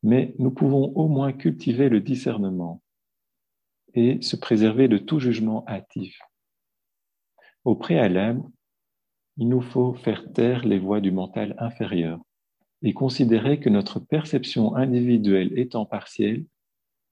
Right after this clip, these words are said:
notre avis personnel sur une question n'est pas la vérité absolue. Sur son chemin,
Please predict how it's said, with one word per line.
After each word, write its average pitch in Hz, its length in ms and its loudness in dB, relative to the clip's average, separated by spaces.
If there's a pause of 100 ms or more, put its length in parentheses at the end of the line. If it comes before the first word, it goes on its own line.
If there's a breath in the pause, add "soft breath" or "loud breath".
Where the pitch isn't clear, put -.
notre 107 260 -2
avis 143 240 4
personnel 135 640 2
sur - 220 -6
une 113 140 0
question 135 600 -4 (340)
n'est 107 140 -2
pas 143 160 0
la 135 120 0
vérité 107 380 0
absolue. 90 640 -4 (2500)
Sur - 240 -4
son 156 160 0
chemin, 120 580 0